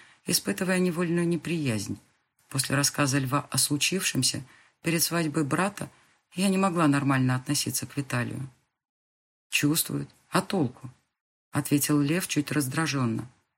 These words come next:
Но я поняла, что раздражён он не на меня. Всё уже случилось. Слезами, а тем более пьянкой, горю не поможешь. Ему сейчас надо перед Наташей грехи замаливать,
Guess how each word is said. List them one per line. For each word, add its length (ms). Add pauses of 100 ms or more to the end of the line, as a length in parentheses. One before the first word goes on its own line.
(280)
Но 140
я 160
поняла, 440
что 180
раздражён 640
он 180
не 80
на 120
меня. 440 (840)
Всё 220
уже 160
случилось. 640 (360)
Слезами, 640 (260)
а 100
тем 180
более 260
пьянкой, 600 (260)
горю 300
не 120
поможешь. 580 (420)
Ему 240
сейчас 400
надо 180
перед 260
Наташей 460
грехи 340
замаливать, 640